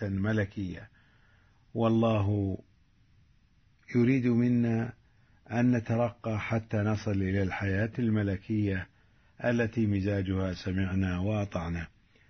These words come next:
ونحن في هذه الحياة لنا جزء من الدنيا نعيش فيها هذا العمر، فالحياة عبارة عن قوس،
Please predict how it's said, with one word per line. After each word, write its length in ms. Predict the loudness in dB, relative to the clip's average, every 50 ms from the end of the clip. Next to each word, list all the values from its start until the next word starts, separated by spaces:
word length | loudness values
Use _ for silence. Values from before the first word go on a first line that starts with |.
| _ -20 _ _
ونحن 480 | -2 0 2 2 2 2 2 2 0 0
في 140 | 2 2 2
هذه 240 | 2 2 2 2 0
الحياة 600 | 0 -2 -2 -2 0 0 0 0 0 -2 -2 -6 -10 -18 -20 _ _ _ _ _ _ _ _ -4
لنا 320 | -2 0 2 2 2 2
جزء 380 | 2 2 2 0 0 0 -2 -2
من 460 | 0 0 0 0 0 0 0 0 0
الدنيا 680 | 0 0 0 2 2 2 2 2 2 0 -2 -6 -8 -12 -18 _ _ _ _ _ _ _ _ -20 _ _ _ _ _ _ _ _ _ _ _ _ _ _ _ _ _ _ -20 -20 -20 _ _ _ -20 _ _ _ _ _ _
نعيش 420 | 0 2 2 4 4 4 4 2 0
فيها 720 | 0 2 2 4 4 4 4 2 2 0 0 -2 -4 -6 -10 _ _ -10
هذا 380 | -4 0 0 2 2 2 2
العمر، 400 | 2 2 2 2 2 2 2 0 -2 -8 _ _ _ _ _ _ _ _ _ _ _ _
فالحياة 540 | -2 0 0 0 2 2 2 4 4 2 2 2
عبارة 680 | 0 0 0 0 0 2 2 2 2 0 -2 -2 -4 -8 -12 _ _ _ _ _ _ _ _ -8
عن 480 | -4 0 2 2 4 4 2 2 0 -4 -8 _ _ _ _ _ _ _ _ _ _ _ _ -4
قوس، 580 | 0 2 4 4 4 2 0 -4 -10 -18 -20